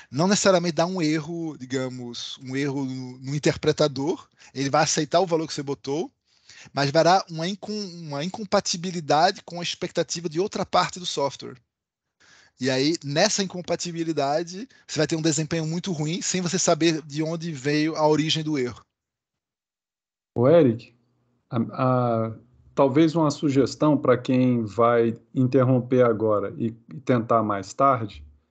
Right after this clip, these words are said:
Speaker 2: você poderia mostrar aí onde para a máquina, pra
Speaker 1: Certo.
Speaker 2: depois ele, ele carregar de novo?
Speaker 1: Sim, sim, sem dúvida. Isso aqui é importante. Então, a gente volta aqui no Resume Course, ou seja, entra no, na página principal. A página principal, ela vai ter um contador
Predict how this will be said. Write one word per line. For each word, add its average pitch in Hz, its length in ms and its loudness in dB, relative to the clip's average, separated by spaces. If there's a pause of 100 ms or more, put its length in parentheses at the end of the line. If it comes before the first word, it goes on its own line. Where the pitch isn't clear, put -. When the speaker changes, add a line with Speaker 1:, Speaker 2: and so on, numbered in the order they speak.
(380)
Speaker 2:
você - 160 -8
poderia 139 420 2
mostrar 147 460 2
aí 131 180 4
onde 156 520 0 (120)
para 127 400 2
a 117 180 -6
máquina, 110 720 -4 (720)
pra 120 140 -2
Speaker 1:
Certo. 110 100 -2
Speaker 2:
depois 117 380 -2
ele, 127 360 0
ele 120 180 -2
carregar 117 440 0
de 110 120 -8
novo? 127 320 0
Speaker 1:
Sim, 180 160 0
sim, 165 220 -2
sem 165 180 -2
dúvida. 143 220 -4
Isso 131 140 -6
aqui 147 180 -6
é 147 40 -2
importante. 127 680 -6
Então, 113 280 -6 (460)
a - 60 -10
gente 117 180 -6
volta 151 580 2
aqui 127 600 -4
no 113 260 -14
Resume 127 400 -10
Course, 123 640 -4
ou 107 40 -12
seja, 107 180 -10
entra 139 320 -4
no, 123 240 -8
na 123 120 -10
página 131 380 2
principal. 135 640 -2
A 151 40 -2
página 175 280 2
principal, 139 560 -2
ela 131 120 0
vai 135 120 -2
ter 143 100 -8
um 135 80 -8
contador 143 840 -4